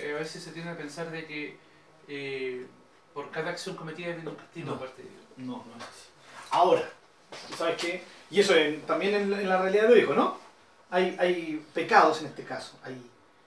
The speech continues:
Speaker 2: infidelidad a Dios, al Padre, que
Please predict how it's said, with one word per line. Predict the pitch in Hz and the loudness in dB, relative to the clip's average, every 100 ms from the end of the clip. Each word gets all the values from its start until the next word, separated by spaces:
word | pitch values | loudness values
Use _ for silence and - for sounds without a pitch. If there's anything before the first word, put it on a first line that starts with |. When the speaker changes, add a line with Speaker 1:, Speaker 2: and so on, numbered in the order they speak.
| _ | _
Speaker 2:
infidelidad | 143 - 151 131 143 165 160 147 | -16 -8 -6 -4 -4 -4 -4 -2
a | |
Dios, | 151 147 - - | -2 -2 -6 -14
al | 131 | -8
Padre, | - 127 123 - - - _ - _ _ - | -2 -2 -2 -8 -12 -20 _ -20 _ _ -12
que | 135 131 127 | -4 -4 -4